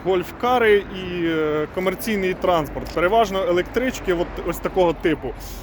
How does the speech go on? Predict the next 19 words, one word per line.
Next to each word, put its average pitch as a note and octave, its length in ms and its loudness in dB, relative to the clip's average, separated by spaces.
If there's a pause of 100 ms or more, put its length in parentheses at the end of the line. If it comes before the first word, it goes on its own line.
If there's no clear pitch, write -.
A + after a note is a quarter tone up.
(1500)
Так, D#3+ 240 4
за D#3+ 140 0
цю C4 160 0
машинку G3 500 2
розкажу. D3+ 480 -2
У C#3 200 0
нас F#3+ 200 0
батарея F#3 460 2
чотирнадцять G3 460 -2
і F#3 80 -4
чотири F#3 340 4
кіловата. A#3 680 2 (580)
Е, D3+ 320 2
запас F3+ 480 2
ходу, G#3 720 2
як F#3 240 4
не E3+ 120 -2
дивно, F#3+ 580 4 (300)
немалий. F3+ 760 4